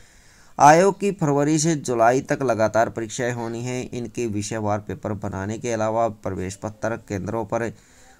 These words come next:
परीक्षा सामग्री भिजवाने सहित अन्य कार्य होंगे। छः महीने लगाकर,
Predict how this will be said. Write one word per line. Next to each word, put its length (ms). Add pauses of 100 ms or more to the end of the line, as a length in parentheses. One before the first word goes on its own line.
(140)
परीक्षा 380
सामग्री 480
भिजवाने 460
सहित 400
अन्य 220
कार्य 300
होंगे। 360 (120)
छः 200
महीने 380
लगाकर, 840